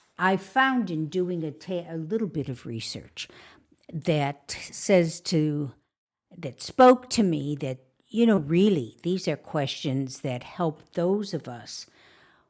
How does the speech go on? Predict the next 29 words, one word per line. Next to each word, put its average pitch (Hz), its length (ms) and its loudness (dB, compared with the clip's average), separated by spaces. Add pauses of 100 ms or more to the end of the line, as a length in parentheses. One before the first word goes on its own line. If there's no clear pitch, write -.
who 190 400 2
are 151 180 -2
looking 160 560 -4
for 151 340 -6
that 127 300 -6
passion 135 520 -6
and 131 140 -6
they, 127 200 -8 (800)
you 147 80 -14
just - 260 -12
don't - 240 -12
know 117 220 -10
what 123 160 -10
it 120 160 -12
is. 113 260 -14
So 147 460 -4 (1300)
as 165 220 -2
a 160 80 -2
little 180 280 -2
bit 165 220 0
of 147 140 -4
a 139 200 -10 (1700)
outreach 175 680 -2
to 139 300 -6 (120)
Unstuck 185 720 2
in 185 140 2
the 165 100 0
six-, - 480 -4
in, 156 260 0